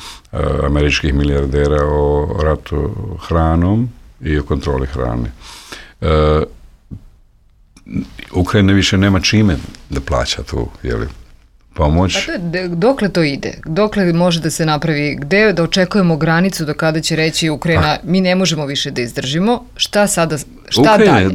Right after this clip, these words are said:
Speaker 1: da kaže,
Speaker 2: Da.
Speaker 1: to Ukrajina ne
Speaker 2: Neće,
Speaker 1: može da
Speaker 2: jel?
Speaker 1: kaže.
Speaker 2: Mhm.
Speaker 1: Mislim, o-, o-, ova ekipa ne može
Speaker 2: Mhm.
Speaker 1: da kaže, jer da se razumijemo, rat će trajati dok vlast u Kijevu ne kapitulira.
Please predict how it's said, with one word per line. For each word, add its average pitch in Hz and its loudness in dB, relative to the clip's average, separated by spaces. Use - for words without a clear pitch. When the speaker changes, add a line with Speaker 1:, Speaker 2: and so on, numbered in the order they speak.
Speaker 1:
da 92 0
kaže, 73 2
Speaker 2:
Da. 160 0
Speaker 1:
to 78 0
Ukrajina 76 -2
ne 143 -2
Speaker 2:
Neće, 185 0
Speaker 1:
može 120 -4
da 120 -6
Speaker 2:
jel? 143 -6
Speaker 1:
kaže. - -10
Speaker 2:
Mhm. 151 -10
Speaker 1:
Mislim, 92 2
o-, 85 4
o-, 85 2
ova 104 4
ekipa 76 -4
ne 98 0
može 67 -4
Speaker 2:
Mhm. - -6
Speaker 1:
da 50 -8
kaže, 65 -8
jer 67 0
da 69 0
se 78 -2
razumijemo, 76 2
rat 85 4
će 76 -2
trajati 82 0
dok 71 -4
vlast 78 0
u 71 -2
Kijevu 73 0
ne 69 -2
kapitulira. - -8